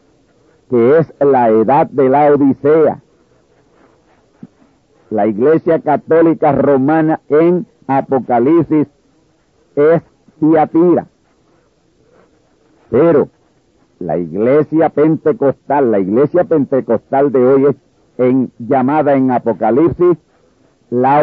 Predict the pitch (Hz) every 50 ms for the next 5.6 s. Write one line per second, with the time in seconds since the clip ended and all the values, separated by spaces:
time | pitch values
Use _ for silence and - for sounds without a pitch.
0 | 156 156 151 131 156 160 165 - - - 151 180 185 180 139 - - _ _ _
1 | _ _ _ _ _ _ _ _ _ - 117 127 131 139 - 165 160 147 139 135
2 | 113 92 82 78 85 98 110 117 131 135 - - 151 160 139 123 110 98 95 92
3 | 107 120 127 127 147 143 - 135 151 165 160 139 101 82 87 85 71 90 101 127
4 | 143 156 113 139 170 165 151 _ _ _ _ _ _ - 127 139 151 147 - -
5 | 151 - 139 156 127 - - 165 160 170 -